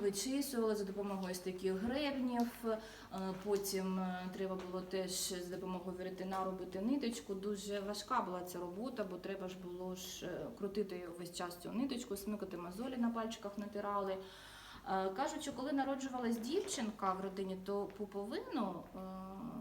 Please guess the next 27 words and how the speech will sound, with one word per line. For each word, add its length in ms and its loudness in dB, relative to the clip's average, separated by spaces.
акушерка, 500 -4
бабка-повитуха, 760 -4
да, 220 0
е, 280 0
перерізала, 840 4
підкладаючи 720 2
ось 140 2
таке 260 -2
веретено, 560 -2
для 140 -4
того, 240 -4
щоб 200 -6
дівчина 480 0
в 40 0
майбутньому 600 0
була 360 0
гарною 420 0
рукодільницею, 800 -4
щоб 180 -10
цей 240 -6
дар 260 0
їй 220 -6
передався 500 -4
від 180 -6
матері, 320 -4
від 200 -10
бабусі 500 -6